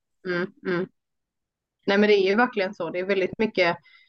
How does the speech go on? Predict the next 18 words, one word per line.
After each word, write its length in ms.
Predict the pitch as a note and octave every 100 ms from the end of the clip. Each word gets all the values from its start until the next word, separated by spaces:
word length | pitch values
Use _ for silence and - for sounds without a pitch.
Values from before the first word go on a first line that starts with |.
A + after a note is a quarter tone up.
| _ _ _ _ _ _ _ -
frågor 300 | A#3+ A3 G3+
och 280 | F3+ G#3+ G#3+
åsikter 460 | G#3 - G3 - F#3
och 60 |
varför 240 | F#3 F#3+ G3+
man 100 | F#3+
gör 80 | F#3+
si 380 | - G#3 F#3 F3+
och 40 |
varför 240 | F3+ -
man 140 | F3 E3+
gör 120 | F3
så, 360 | - G#3 F#3 D#3
liksom. 360 | E3+ - F3+ - _ _ _ -
Ehm, 540 | F3+ D#3+ D#3+ D#3+ E3
och 120 | F3+
väldigt, 300 | F#3+ F3+ F3 _ - A3+ _ _ _ _ - -
det, 260 | - G#3 F#3+